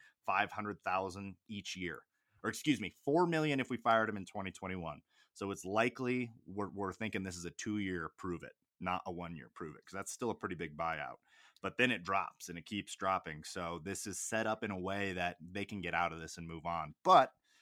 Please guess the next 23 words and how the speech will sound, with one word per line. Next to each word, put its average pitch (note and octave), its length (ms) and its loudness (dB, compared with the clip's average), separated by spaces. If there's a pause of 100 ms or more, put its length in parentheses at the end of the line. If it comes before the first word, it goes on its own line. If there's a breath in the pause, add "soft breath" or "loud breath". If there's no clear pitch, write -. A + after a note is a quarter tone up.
(200)
like G#2+ 200 0
we A2 120 2
were G2+ 100 0
saying, F#2+ 340 -2
you G2 80 -2
had G2 160 0
a F2+ 60 2
really A2 440 0
good G2+ 300 -2
coach F#2 360 -4
right F#2+ 300 0
there F#2+ 320 -2 (120)
from G#2+ 220 -2
the G#2+ 120 -2
area F#2 320 -2
that D#2+ 160 -10
probably G2+ 300 -2
would F#2+ 160 -4
have F#2+ 100 -8
taken F2+ 300 -6
the E2+ 80 -10
job, E2+ 400 -4 (600)
and F2 420 -2